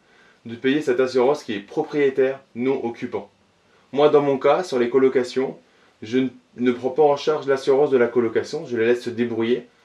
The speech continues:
Par contre, t'es obligé en tant que bailleur, propriétaire, d'avoir une assurance propriétaire non occupant.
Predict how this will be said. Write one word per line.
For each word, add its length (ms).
Par 140
contre, 240
t'es 100
obligé 320
en 100
tant 120
que 120
bailleur, 460
propriétaire, 640
d'avoir 280
une 100
assurance 420
propriétaire 540
non 180
occupant. 460